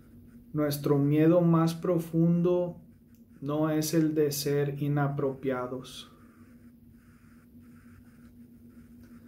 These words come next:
Nuestro miedo más profundo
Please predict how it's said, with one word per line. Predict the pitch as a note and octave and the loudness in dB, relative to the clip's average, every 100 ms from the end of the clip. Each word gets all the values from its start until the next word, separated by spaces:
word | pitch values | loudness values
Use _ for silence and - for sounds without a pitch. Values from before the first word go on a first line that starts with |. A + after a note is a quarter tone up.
| - - - - - - | -20 -20 -20 -20 -20 -12
Nuestro | C#3+ C#3+ C#3+ C3+ | -6 -4 -4 -2
miedo | C3+ C3+ C3+ D3 | -2 2 2 2
más | D3+ D#3 D#3 | 2 0 -2
profundo | - E3 D#3+ D#3+ D#3+ D#3+ E3+ E3+ E3 | 0 0 0 0 4 4 4 2 0